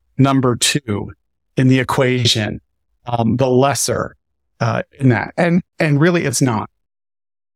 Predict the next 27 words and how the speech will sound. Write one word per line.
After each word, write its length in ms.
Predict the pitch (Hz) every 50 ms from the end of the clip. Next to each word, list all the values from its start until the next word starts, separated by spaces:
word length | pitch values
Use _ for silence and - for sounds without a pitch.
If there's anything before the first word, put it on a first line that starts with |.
| _ _ _ _ _ _ _ -
even 260 | 165 165 175 180 185
though 140 | 165 151 147
it 80 | 147 151
may 160 | 147 143 139
look 340 | 139 135 131 135 156 170 - -
that 180 | 143 127 117 - 117
way 120 | 127 123 120
or 100 | 120 117
appear 400 | 110 - - - - 139 139 127
that 240 | 117 107 104 - 104
way. 300 | 110 104 101 104 104 - _ _ _ _ _ _ _ _ _ _
So 320 | - - - 151 151 147 - _ _ _ _ -
part 260 | - - - 196 214
of 140 | 208 180 143
what 180 | 139 151 143 -
the 80 | 143
integrator 540 | 127 151 151 180 190 135 139 127 127 117 110
has 240 | - 113 113 110 -
to 100 | - 120
do 140 | 120 120 120
is 80 | 117
get 160 | - 127 123
really 400 | 123 135 131 143 151 156 156 156
clear 480 | 147 - - - 143 135 131 131 127 123
for 180 | - - - 135
themselves 640 | 120 120 117 107 - - - 165 160 135 127 120 -
and 160 | 143 131 117